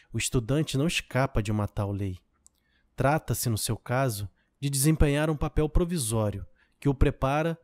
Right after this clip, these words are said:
para o definitivo papel que virá assumir na sua qualidade de elemento positivo e conservador, no funcionamento do sistema mercantil.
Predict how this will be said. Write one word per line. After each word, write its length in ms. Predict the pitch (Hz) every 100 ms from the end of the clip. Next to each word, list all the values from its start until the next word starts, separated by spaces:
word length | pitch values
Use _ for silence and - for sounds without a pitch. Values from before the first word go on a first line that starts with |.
| _
para 180 | 143 151
o 40 |
definitivo 680 | 147 175 - 202 170 - 208
papel 440 | 202 170 _ 147 156
que 120 | 151
virá 280 | 135 139 143
assumir 600 | 143 151 127 123 151 - _ -
na 140 | 143
sua 260 | 147 - 170
qualidade 760 | - 180 180 135 135 170 139 120
de 120 | 127
elemento 520 | 131 131 131 139 117
positivo 760 | - 170 143 135 - 151 165 160
e 40 |
conservador, 1000 | - 143 - 139 131 135 110 110 95 - _ _
no 120 | - 123
funcionamento 960 | - 175 - 180 156 131 135 156 151
do 100 | 143
sistema 480 | 139 131 - 139 135
mercantil. 720 | 139 - 139 113 - 104 90